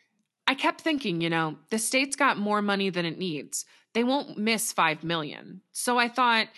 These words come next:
is there a way to get this money? Is there some way that I could get a lot of money to solve all my problems? The only thing I could think of was a kidnapping.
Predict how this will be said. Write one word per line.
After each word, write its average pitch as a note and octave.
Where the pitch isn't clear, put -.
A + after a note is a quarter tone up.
is F#3
there G#3+
a A3+
way G#3+
to G3
get E3+
this A3+
money? C4+
Is F#3+
there G#3
some G#3
way G3
that F3+
I E3
could E3
get F3
a E3+
lot D#3+
of F3
money D#3
to F#3
solve D#3
all E3+
my D#3+
problems? F#3
The G#3
only B3
thing C4+
I A3
could A3
think C4+
of E3
was F#3
a F3
kidnapping. C#3+